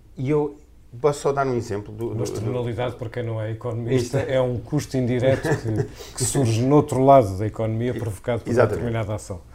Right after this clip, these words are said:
Speaker 1: O que foi que aconteceu? Que toda a gente passou a comprar casa,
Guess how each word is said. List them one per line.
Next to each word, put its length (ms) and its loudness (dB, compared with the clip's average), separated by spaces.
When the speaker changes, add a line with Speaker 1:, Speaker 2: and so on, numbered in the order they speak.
Speaker 1:
O 120 -6
que 60 -8
foi 100 2
que 80 -4
aconteceu? 440 2
Que 120 -12
toda 180 2
a 60 4
gente 180 -4
passou 260 -2
a 40 -4
comprar 380 -2
casa, 520 0